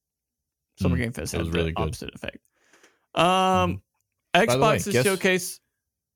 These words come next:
Speaker 2: I was gonna say, guess who, I'm just looking on their twenty twenty-two predictions, had three unique predictions, and one of which was The Last of Us Remake was officially announced.
Speaker 1: Who's that?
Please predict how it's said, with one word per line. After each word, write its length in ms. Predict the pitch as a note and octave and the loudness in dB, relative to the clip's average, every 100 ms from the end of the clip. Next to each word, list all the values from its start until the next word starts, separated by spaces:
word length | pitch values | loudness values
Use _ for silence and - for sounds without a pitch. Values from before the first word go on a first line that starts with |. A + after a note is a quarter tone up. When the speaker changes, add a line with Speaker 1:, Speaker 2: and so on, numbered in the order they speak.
| _ _ _ _ _ _ | _ _ _ _ _ _
Speaker 2:
I 60 | G2 | -8
was 120 | F#2 | -6
gonna 100 | F2+ | -6
say, 20 | F2+ | -2
guess 260 | G2 G2+ | -2 -2
who, 380 | - F#2+ F2+ F2+ | -2 -2 -2 -6
I'm 100 | - | -8
just 160 | F#2 G2 | -8 -6
looking 360 | F#2+ F2 F2+ F2+ - | -6 -6 -8 -10 -10
on 80 | F2+ | -8
their 120 | E2+ | -8
twenty 240 | - F#2+ F2 | -6 -6 -6
twenty-two 360 | F#2+ F2+ - | -6 -6 -8
predictions, 600 | F#2 F2+ A#2 D3 F#2+ E2+ | -10 -6 -6 -6 -8 -8
had 420 | - D#2+ D#2 F2+ _ _ _ _ _ _ _ _ | -6 -6 -6 -10 _ _ _ _ _ _ _ _
three 180 | B2+ B2+ | -4 -2
unique 380 | A2 A2 G#2+ - | 0 0 0 -2
predictions, 560 | G2+ A2 - G2 E2+ G#2 | -2 -2 -2 -4 -4 -4
and 100 | F#2 | -4
one 160 | F2 | -2
of 120 | E2+ | -4
which 200 | F2+ E2 | -6 -6
was 160 | F2+ F2 | -8 -10
The 60 | F2+ | -6
Last 280 | G2 G#2+ - | -4 -4 -6
of 80 | F#2 | -8
Us 100 | G2 | -6
Remake 340 | G#2 G2 F#2 | -4 -2 -4
was 80 | G2 | -6
officially 560 | - - C3 - F2+ E2+ | -14 -4 -2 -2 -2 -2
announced. 560 | E2+ A#2+ - - - _ _ _ _ _ _ _ _ _ _ - | 0 -2 -4 -12 -20 _ _ _ _ _ _ _ _ _ _ 2
Speaker 1:
Who's 220 | D3+ B2 | 2 4
that? 280 | C3 C#3 | 2 0